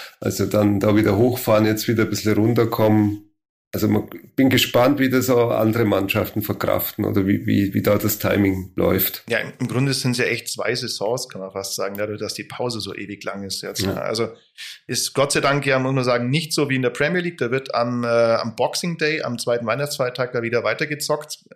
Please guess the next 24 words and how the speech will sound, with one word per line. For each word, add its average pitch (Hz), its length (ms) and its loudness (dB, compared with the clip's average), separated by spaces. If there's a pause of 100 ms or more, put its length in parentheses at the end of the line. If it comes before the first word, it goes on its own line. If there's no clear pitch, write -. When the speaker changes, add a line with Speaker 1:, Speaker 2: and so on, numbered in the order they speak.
(160)
Speaker 2:
Beim, 117 440 -2 (160)
in 117 120 -8
den, 110 300 -6 (120)
der 113 80 0
deutschen 143 400 -2
Spielplan 135 540 -2
sieht's - 240 -10
vor, 127 200 -4
dass - 240 -4
am 117 380 -4 (340)
zwanzigsten 131 540 -2
Januar 110 360 0
wieder 90 220 -6
weitergeht. - 500 -10
Also 92 180 -10
da 95 80 0
ist - 160 -8
echt 127 120 -12
noch 131 80 -2
ein 113 80 -4
ganzen 123 380 -6
Haufen 123 320 -4
Holz 123 300 -2
hin. 165 340 -8